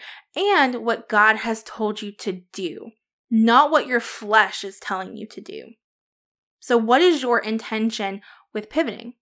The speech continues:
This is a really crucial question, because I think a lot of the time the enemy can tempt you to make decisions based on your worldly desires.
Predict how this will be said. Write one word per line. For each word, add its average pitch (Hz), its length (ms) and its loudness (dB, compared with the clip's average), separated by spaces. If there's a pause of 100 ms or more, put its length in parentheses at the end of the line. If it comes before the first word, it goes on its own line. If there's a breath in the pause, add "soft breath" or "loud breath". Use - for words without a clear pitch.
(760)
This 262 200 0
is 285 100 -2
a 254 200 -4
really 294 320 0
crucial 262 380 -4
question, 220 400 -2
because 202 240 -6
I 240 100 -2
think 277 160 -8
a 254 60 -2
lot 233 240 4
of 320 80 0
the 226 60 -4
time 208 500 -2 (320)
the 247 140 -8 (100)
enemy 285 400 -2
can 226 360 0
tempt 339 500 -8
you 190 300 -10 (380 loud breath)
to 262 120 0
make 247 340 -2
decisions 214 840 0 (360 loud breath)
based 254 300 2
on 247 160 -2
your 233 120 0
worldly 190 400 -4
desires. 226 800 0